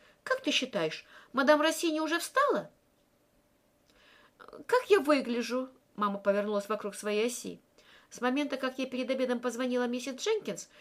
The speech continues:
секретарша хранителей, с просьбой сопровождать меня на элапсирование в Темпль, она уже трижды переоделась. "Очень хорошо", сказала я, не особенно приглядываясь. "Лимузин должен был вот-вот появиться из-за угла. Не приедет ли за мной Гидеон? Или он будет ждать меня в штаб-квартире?"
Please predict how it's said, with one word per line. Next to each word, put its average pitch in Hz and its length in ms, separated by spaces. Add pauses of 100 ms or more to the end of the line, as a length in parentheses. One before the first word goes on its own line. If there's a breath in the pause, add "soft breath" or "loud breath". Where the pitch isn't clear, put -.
(120)
секретарша 285 580
хранителей, 240 500
с 233 60
просьбой 202 460 (160 loud breath)
сопровождать 247 580
меня 233 260
на 220 120
элапсирование 233 580
в 247 60
Темпль, 185 360 (420 soft breath)
она 370 220
уже 302 140
трижды 269 300
переоделась. 208 760 (720)
"Очень 554 260
хорошо", 349 440
сказала 294 360
я, 262 220
не 240 80
особенно 240 360
приглядываясь. 208 720 (460 loud breath)
"Лимузин 262 420
должен 262 280
был 254 120
вот-вот 262 340
появиться 285 440
из-за 208 180
угла. 190 320 (500 soft breath)
Не 185 80
приедет 233 360
ли 466 100
за 453 120
мной 392 160
Гидеон? 226 460 (360 soft breath)
Или 226 140
он 240 120
будет 226 180
ждать 233 180
меня 220 200
в 202 40
штаб-квартире?" 208 760